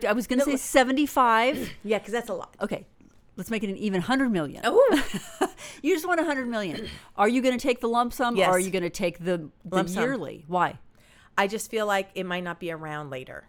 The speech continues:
Speaker 1: Ooh.
Speaker 2: Uh, this is what I feel like. I feel like if it's government, anything has their g-, hand on it.
Speaker 1: Uh.
Speaker 2: And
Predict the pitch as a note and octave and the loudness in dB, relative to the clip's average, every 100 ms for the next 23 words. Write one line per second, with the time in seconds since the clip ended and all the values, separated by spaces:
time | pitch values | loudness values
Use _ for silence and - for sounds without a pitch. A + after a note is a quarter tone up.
0 | A3+ C#4 D#4 D4 B3+ A3+ G3+ F3+ D#3+ C#3+ | -2 4 6 6 4 2 2 0 0 0
1 | F3+ A#3+ G3+ B3 C4 B3 A3 - F#3+ D#3+ | 0 4 4 4 2 0 0 2 -2 -2
2 | D#3+ E3+ G#3 F#3 F3+ G3 G3 G#3 - F#3+ | -4 -4 0 0 0 -2 -4 -4 -2 2
3 | F#3 A3+ B3 - A3 A3 A3 A#3 A3+ G#3 | 2 2 0 -2 -2 -2 -2 -2 -2 -4
4 | G3 G#3+ - G3+ G3 D#3 A#2+ A#2+ D#3+ - | -4 -6 -4 -4 -2 -4 -4 -8 -10 -4
5 | D#3+ G3 F3+ D#3+ D#3 F3+ G#3+ - _ - | 0 2 2 0 -2 -4 -6 -12 _ 2
6 | C4 B3 A#3 | 4 4 0